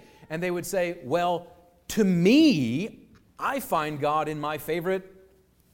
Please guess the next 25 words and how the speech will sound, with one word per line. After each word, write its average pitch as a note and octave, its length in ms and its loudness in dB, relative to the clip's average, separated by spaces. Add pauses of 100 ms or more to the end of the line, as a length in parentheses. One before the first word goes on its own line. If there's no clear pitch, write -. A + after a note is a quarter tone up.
(160)
tree F#3 220 -6
stand. G#2 500 -10 (1120)
I C4+ 180 0
find G3+ 360 -4
God F#3 440 0 (220)
in E3 160 -6
my D#3 160 -4
favorite F#3+ 360 -2
mountain C#3 340 -4
range. G#2 520 -10 (460)
I A#3 160 -2
find F#3 380 -4
God, E3+ 400 -2 (160)
et D#3+ 100 -10
cetera, F#3 380 0
fill F3+ 220 -4
in E3+ 40 -2
the D#3+ 60 -2
blank. B2+ 380 -6
To D3+ 100 -8
me, A3 560 -2 (140)
sitting A3 340 2
on G3+ 100 0
a F3+ 60 0
beach G3 420 -4